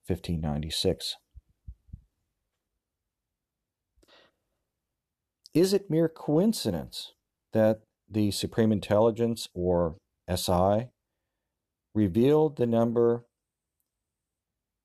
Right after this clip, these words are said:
one five nine six, which we associate with the year fifteen ninety-six?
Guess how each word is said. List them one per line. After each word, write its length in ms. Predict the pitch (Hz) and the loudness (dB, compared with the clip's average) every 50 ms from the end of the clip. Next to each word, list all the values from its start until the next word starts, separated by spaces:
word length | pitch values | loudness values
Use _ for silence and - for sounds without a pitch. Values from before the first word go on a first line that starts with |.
| _ _ - | _ _ -4
one 300 | 98 110 110 117 117 107 | 0 0 0 0 0 -4
five 440 | - - 104 98 95 98 98 95 - - | -2 -2 0 2 2 2 0 0 -2 -4
nine 260 | 92 87 87 85 80 | -4 -2 -2 -4 -4
six, 520 | - - 156 170 170 - - - - - _ _ _ _ _ | -2 0 0 0 0 -2 -10 -12 -12 -14 _ _ _ _ _
which 240 | - 95 87 - - | -12 -12 -10 -8 -4
we 140 | - 104 101 | -2 0 0
associate 600 | 95 - - 101 98 92 - - 92 92 90 - | 0 2 2 0 0 0 0 0 0 0 0 -2
with 160 | 87 90 87 | -2 -4 -2
the 100 | - 87 | -2 0
year 440 | 87 95 110 120 127 135 135 131 123 _ _ _ _ _ _ _ _ _ _ _ _ _ _ _ _ _ - | 0 2 4 4 4 2 0 -4 -8 _ _ _ _ _ _ _ _ _ _ _ _ _ _ _ _ _ -6
fifteen 340 | 107 101 - - - 98 95 | -6 -6 -4 -2 -2 -2 0
ninety-six? 800 | 90 90 90 90 87 87 - - 143 156 - - - - - | 0 0 0 0 -2 -2 -2 0 -2 -2 -2 -4 -10 -12 -12